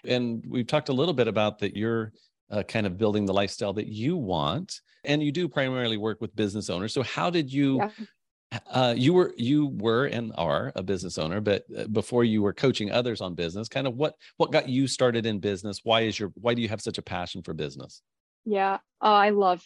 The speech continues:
Speaker 2: I love entrepreneurship so much. So when I was fifteen years old, I, I really, I was never the person who knew what I wanted to be when I grew up, ever. Like,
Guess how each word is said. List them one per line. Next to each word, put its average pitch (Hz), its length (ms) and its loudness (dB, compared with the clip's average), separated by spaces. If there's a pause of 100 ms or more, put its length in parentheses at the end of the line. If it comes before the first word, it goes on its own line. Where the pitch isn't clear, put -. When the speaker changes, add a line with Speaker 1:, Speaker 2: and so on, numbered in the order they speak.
(120)
Speaker 2:
I 196 120 0
love 190 240 -2
entrepreneurship 190 840 -4
so - 320 -2
much. 175 460 -2 (300)
So 233 120 6
when 226 100 8
I 226 100 8
was 247 180 6
fifteen 262 400 4
years 220 240 4
old, 165 360 2 (560)
I, 202 580 2 (360)
I 208 100 2
really, 208 340 0
I 208 140 2
was 226 140 2
never 214 220 -2
the 208 80 -4
person 208 340 -6
who 190 60 0
knew 185 160 0
what 185 120 4
I 180 100 0
wanted 180 280 -4
to - 60 -4
be 170 160 4
when - 140 -4
I - 100 -2
grew - 280 -4
up, - 160 -6 (200)
ever. 175 420 2 (200)
Like, - 340 2